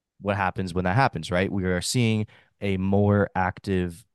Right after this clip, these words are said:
Dallas Mavericks at the trade deadline. They made a big move today, getting P J Washington and sending Charlotte Grant Williams, Seth Curry, and a first. Um, Seth and Grant go home to Charlotte or North Carolina, and they get some draft capital out of this.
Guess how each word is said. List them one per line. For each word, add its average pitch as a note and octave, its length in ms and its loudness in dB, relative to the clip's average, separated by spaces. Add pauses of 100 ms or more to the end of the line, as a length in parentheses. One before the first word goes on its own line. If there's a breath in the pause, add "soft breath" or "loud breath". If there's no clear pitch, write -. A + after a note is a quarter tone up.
(160)
Dallas F2+ 340 0
Mavericks F2+ 460 -2
at F2+ 140 -4
the D#2+ 80 -10
trade C3+ 240 -2
deadline. E2+ 320 -2
They F2 80 -4
made F#2+ 180 0
a E2+ 40 -4
big A#2+ 280 -2
move F#2 220 2
today, E2+ 340 -2
getting F#2 240 -4
P A2+ 200 -2
J G2+ 180 2
Washington F2+ 720 0 (260 loud breath)
and F#2+ 120 -2
sending F#2 280 0
Charlotte F2+ 420 0
Grant G2 280 -2
Williams, F#2+ 400 0
Seth - 260 -2
Curry, F#2+ 320 -4
and E2 80 -6
a D2 60 -14 (160)
first. E2+ 480 -4 (640 soft breath)
Um, E2+ 580 0 (460)
Seth B2 300 2
and A#2 100 0
Grant A2 260 0
go G2+ 180 2
home G2+ 260 0
to F2+ 60 -4
Charlotte G#2 640 2
or F#2 120 -4
North F2+ 200 -4
Carolina, F2 520 -2 (520)
and F2 300 -4
they F#2 100 -2
get G2 220 -2
some F2+ 160 -8
draft F#2 280 0
capital F2 340 -2
out F2 160 0
of E2+ 60 -6
this. F2 280 -4